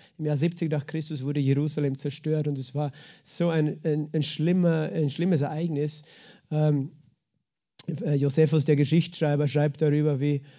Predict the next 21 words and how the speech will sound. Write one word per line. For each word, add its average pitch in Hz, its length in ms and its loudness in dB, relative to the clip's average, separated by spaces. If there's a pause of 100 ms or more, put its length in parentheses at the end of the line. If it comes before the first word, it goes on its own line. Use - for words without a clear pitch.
(220)
äh, 147 220 -2
in 151 80 2
Jerusalem 147 720 0 (320)
war 139 240 0
belagert, 151 600 0
äh, 156 200 -2
mehrere 151 380 0
Monate 151 400 0
lang 147 240 0
und 135 180 -2
wie 139 200 0 (560)
eineinhalb 151 460 0
Millionen 147 480 -2
Menschen 151 400 -4
oder 143 100 -2
so 135 200 -8
gestorben 143 440 -8
sind 135 220 -6
in 131 80 -6
dieser 127 260 -10
Zeit. 135 360 -12